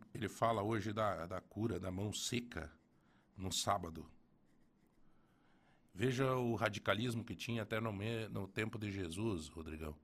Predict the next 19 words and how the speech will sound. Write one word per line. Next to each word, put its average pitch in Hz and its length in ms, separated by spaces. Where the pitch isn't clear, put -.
né? 90 260
O - 40
cara 101 200
tinha 104 140
uma 101 120
mão 98 220
seca 113 600
e 90 140
era 90 160
sábado. 85 600
E 101 180
os - 460
fariseus 107 540
levaram 92 760
o 82 100
mão 85 260
seca - 460
pra 92 220
Jesus 98 680